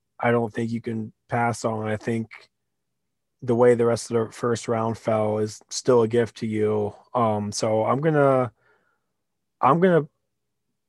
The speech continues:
put you in for Jaylen Waddle here. Um, I don't think it hurts to have too many of good, too many good players in one position. Um,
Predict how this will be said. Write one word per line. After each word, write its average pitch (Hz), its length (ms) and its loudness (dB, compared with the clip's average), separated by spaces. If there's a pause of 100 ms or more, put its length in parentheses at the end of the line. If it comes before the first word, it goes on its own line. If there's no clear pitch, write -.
put - 220 2
you 131 240 4
in 123 240 0
for 120 140 0
Jaylen 117 420 0
Waddle 107 400 -2
here. 104 480 -6 (540)
Um, 104 560 -2 (300)
I 120 100 4
don't 127 220 2
think 123 240 -2
it 120 120 4
hurts 113 380 -4
to 120 100 0
have 113 240 0
too 123 160 -4
many 117 340 -2
of 113 140 -2
good, 120 220 -2 (580)
too 185 120 2
many 170 160 6
good 147 220 4
players 131 420 4
in 131 120 0
one 127 180 0
position. 120 880 -2
Um, 113 560 2